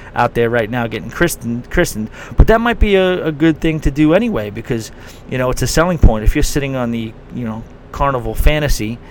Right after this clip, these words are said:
and you see the Vista rolled out on your T V, uh, although it's probably not gonna even gonna look that impressive. Those T Vs are, like, six by eight inches big, but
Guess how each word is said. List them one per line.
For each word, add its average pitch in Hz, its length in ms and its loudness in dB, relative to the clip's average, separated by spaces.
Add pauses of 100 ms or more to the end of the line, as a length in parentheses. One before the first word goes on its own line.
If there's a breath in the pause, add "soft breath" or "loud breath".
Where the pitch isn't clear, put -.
(340 loud breath)
and 117 180 -2
you 120 80 -4
see 139 160 -2
the 120 140 -2
Vista 131 340 2
rolled 110 260 -2
out 120 200 0
on 117 160 -4
your 110 100 -6
T 127 300 -6
V, 120 320 -2 (500 loud breath)
uh, 104 240 -4
although 123 240 0
it's - 140 -4
probably 190 280 6
not 131 200 -2
gonna 123 80 -6
even 120 120 -4
gonna 113 140 -2
look 139 180 2
that 107 140 0
impressive. 104 480 4
Those 110 180 -4
T 117 200 -4
Vs 113 260 -4
are, 107 80 -4
like, 104 240 -6
six - 320 -2
by 104 160 4
eight 104 220 -6 (200)
inches 104 420 -6 (220)
big, 107 280 -2
but 104 200 -4